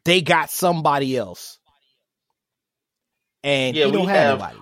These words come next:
Speaker 2: our captain on the other side. One of our defensive captains.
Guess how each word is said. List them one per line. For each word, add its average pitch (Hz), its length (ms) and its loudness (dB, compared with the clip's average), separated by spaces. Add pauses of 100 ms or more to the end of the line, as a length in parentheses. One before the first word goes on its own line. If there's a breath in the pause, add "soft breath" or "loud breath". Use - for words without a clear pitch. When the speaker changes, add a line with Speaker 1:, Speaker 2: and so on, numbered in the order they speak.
Speaker 2:
our 135 200 10
captain 156 580 2
on 113 160 0
the 110 60 -4
other 107 280 -2
side. 82 560 -6 (640)
One 131 240 -2
of 127 80 0
our 113 140 4
defensive 120 640 -8
captains. 87 800 -6